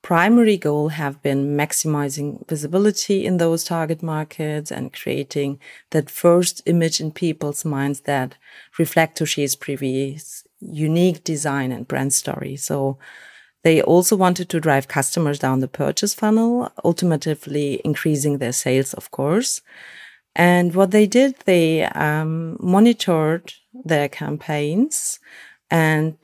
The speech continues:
looked for the best performing markets after two weeks, which was needed based on the budget they invested to,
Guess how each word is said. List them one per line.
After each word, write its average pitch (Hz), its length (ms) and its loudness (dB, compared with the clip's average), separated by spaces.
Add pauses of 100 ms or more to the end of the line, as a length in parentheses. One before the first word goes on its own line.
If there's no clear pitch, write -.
(100)
looked 185 440 2
for 175 240 2
the 170 100 4
best 160 340 0
performing 156 760 -2
markets 160 1000 -4 (140)
after 165 400 0
two 208 260 2
weeks, 196 600 0 (320)
which 170 340 -2 (140)
was 165 400 -2
needed 156 400 0
based 151 280 0
on 160 120 -2
the 156 80 -2
budget 151 420 -2
they 147 180 -4
invested 151 640 -4 (360)
to, 143 460 2